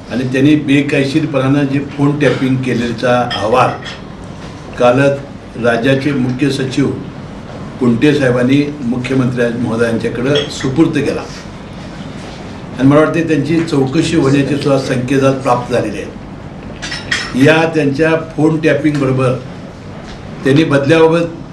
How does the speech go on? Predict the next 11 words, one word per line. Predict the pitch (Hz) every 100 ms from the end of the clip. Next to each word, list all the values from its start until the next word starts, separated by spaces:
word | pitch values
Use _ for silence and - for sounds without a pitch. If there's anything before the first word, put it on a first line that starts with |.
| - 143 143 156 - - 117
जी | 131 165 170 160
माहिती | 123 123 131 196
दिलेली | 160 147 143
होती | 123 131 104 - - - - - - - - - - - -
त्या | 147 143
अहवालामध्ये | 135 147 151 147 151 165 160 - - - - - - - - 120
बहुतांशी | 143 160 175 175 175
बदल्या | 156 139 160 160 156 - - - - 135
या | 156
आस्थापना | - - 165 151 160 165
मंडळाच्या, | 151 139 151 151 147 165